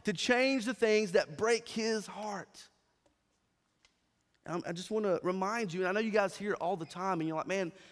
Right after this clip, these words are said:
if I hear one more serving opportunity or one more serving sermon or giving sermon," but I just gotta be honest with you, man, there is an opportunity for you to do that in this house.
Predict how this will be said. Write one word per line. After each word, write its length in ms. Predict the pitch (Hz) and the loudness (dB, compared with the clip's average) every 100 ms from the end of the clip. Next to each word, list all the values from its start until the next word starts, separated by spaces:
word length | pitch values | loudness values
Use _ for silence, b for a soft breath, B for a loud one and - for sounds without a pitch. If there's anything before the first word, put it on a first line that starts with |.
| B | B
if 60 | 180 | 0
I 60 | |
hear 160 | 185 196 | 4 4
one 240 | 165 196 | 4 2
more 220 | 196 196 | 2 0
serving 500 | 185 - 190 190 180 | -2 -2 0 2 0
opportunity 500 | 165 151 139 160 147 | -2 -4 -6 -2 -2
or 80 | 143 | -2
one 220 | 143 190 | -2 0
more 240 | 196 185 180 B B | 0 0 -2 B B
serving 680 | - - 190 196 180 160 147 | -4 2 4 4 4 2 -2
sermon 560 | - 180 190 170 147 139 | -2 2 4 4 2 2
or 100 | 139 | -2
giving 420 | 135 214 190 165 | 0 2 4 2
sermon," 460 | 135 156 143 135 135 | -2 -4 -2 -4 -4
but 180 | 156 - - - | -4 -6 -8 -18
I 80 | 214 | -14
just 140 | 202 196 | -8 -4
gotta 160 | 185 | -2
be 100 | 165 | 0
honest 300 | 170 202 185 | 0 -2 -2
with 120 | 170 | -4
you, 60 | 147 | -4
man, 260 | 151 165 160 b b b b | -2 -4 -6 b b b b
there 220 | 147 202 214 | 0 2 4
is 200 | 214 190 | 2 -2
an 100 | - | 0
opportunity 800 | 196 196 170 - 233 220 180 175 | 0 0 -4 -4 -2 -2 -2 -4
for 180 | - | -4
you 320 | 156 160 208 190 | -6 -4 -6 -6
to 120 | 143 | -6
do 160 | 190 196 | -4 0
that 220 | 151 - - | -2 -4 -6
in 260 | 220 226 | -4 -4
this 380 | 180 208 202 - - B B | -2 -2 -2 -8 -20 B B
house. 640 | - 214 196 - - - | -10 -8 -10 -12 -16 -18